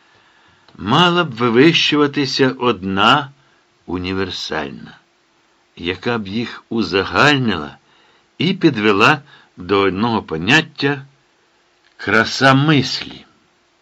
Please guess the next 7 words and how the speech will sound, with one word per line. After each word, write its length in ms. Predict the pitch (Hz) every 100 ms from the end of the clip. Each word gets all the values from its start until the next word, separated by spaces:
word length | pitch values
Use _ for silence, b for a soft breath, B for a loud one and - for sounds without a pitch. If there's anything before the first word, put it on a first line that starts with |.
| _ _ _ _ _ _ _ -
Мисль 560 | 92 131 196 202 175
повинна 520 | 170 151 151 165 160 156
бути 360 | 160 165 147
гармонійною, 1000 | 110 120 127 123 107 90 80 69 67 67 - b b b
схожою 680 | - - 123 175 151 156 143
на 140 | 131
мудру 560 | 113 120 160 139 147